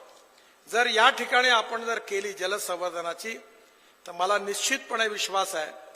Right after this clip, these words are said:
की आपल्याला कुठल्याही प्रकारे पाण्याची टंचाई पा-, होणार नाही. मी आता हेलिकॉप्टरवरून बघितलं, नदी होती पूर्ण सुकलेली आहे. त्या नदीला जर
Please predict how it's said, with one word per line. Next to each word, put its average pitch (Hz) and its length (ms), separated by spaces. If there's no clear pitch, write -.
की 190 120
आपल्याला 214 580
कुठल्याही 214 360
प्रकारे 190 460
पाण्याची 170 500
टंचाई 175 500
पा-, 156 220
होणार 147 320
नाही. 147 200
मी 208 80
आता 247 260
हेलिकॉप्टरवरून 247 640
बघितलं, 233 440
नदी 208 240
होती - 260
पूर्ण 330 260
सुकलेली 226 440
आहे. - 160
त्या 247 160
नदीला 269 440
जर 277 160